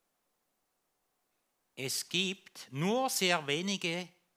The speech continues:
christliche Gemeinden, die lebendig genug sind,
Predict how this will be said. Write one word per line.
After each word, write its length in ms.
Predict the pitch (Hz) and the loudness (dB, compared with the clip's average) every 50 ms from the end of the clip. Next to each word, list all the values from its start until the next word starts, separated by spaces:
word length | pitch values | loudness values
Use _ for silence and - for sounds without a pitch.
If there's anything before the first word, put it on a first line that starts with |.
| _ _ _ _ _ _ _ _ _ _ | _ _ _ _ _ _ _ _ _ _
christliche 760 | - - - 131 - 202 - - - - 101 - - - 185 170 | -8 -2 0 0 2 2 0 -2 -4 -6 -8 -4 0 0 0 0
Gemeinden, 880 | - 165 151 139 117 101 98 98 95 98 110 123 143 185 214 202 - - _ _ _ _ _ _ _ _ _ _ _ _ _ _ _ _ _ _ - | 2 0 2 4 4 4 4 2 0 -4 -8 -8 -8 -8 -8 -10 -12 -16 _ _ _ _ _ _ _ _ _ _ _ _ _ _ _ _ _ _ -2
die 100 | 160 175 | 0 2
lebendig 760 | 160 156 156 156 156 160 160 175 202 226 226 214 214 214 - | 4 6 6 6 6 6 6 6 6 4 2 0 -2 -2 0
genug 500 | - 170 160 156 160 175 196 208 - - | 0 0 2 2 0 -2 -2 -2 -2 -2
sind, 540 | - - - 151 151 151 160 175 - - | -2 0 0 -2 -4 -4 -8 -10 -12 -16